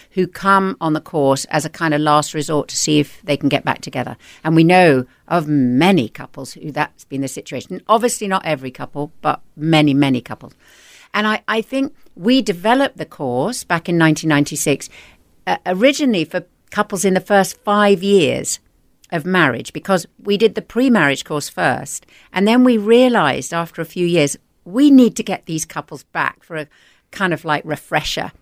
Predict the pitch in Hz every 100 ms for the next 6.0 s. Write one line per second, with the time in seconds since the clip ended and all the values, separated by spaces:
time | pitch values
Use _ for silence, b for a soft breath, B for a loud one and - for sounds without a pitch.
0 | _ 233 214 190 - 180 135 135 b b
1 | 170 196 247 233 208 - 220 208 180 175
2 | - 180 135 - - - 175 147 - 131
3 | - B B B 151 165 156 - - _
4 | _ 185 180 - - 190 196 190 185 165
5 | 170 165 147 135 139 147 147 131 123 147